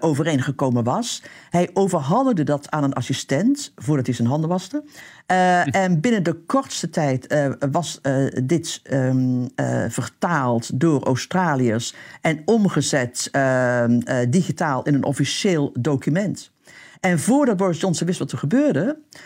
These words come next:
Speaker 1: werd hij, eh, aan het diner,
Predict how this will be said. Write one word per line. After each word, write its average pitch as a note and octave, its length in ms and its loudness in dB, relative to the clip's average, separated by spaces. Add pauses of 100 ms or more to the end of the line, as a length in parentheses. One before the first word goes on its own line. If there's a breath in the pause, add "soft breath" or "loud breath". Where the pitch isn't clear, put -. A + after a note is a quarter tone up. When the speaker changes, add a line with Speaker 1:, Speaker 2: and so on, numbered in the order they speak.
(220 loud breath)
Speaker 1:
werd A3 400 0
hij, E3+ 400 2
eh, D3 600 2
aan A3 340 0
het C4+ 100 4
diner, D#3+ 500 2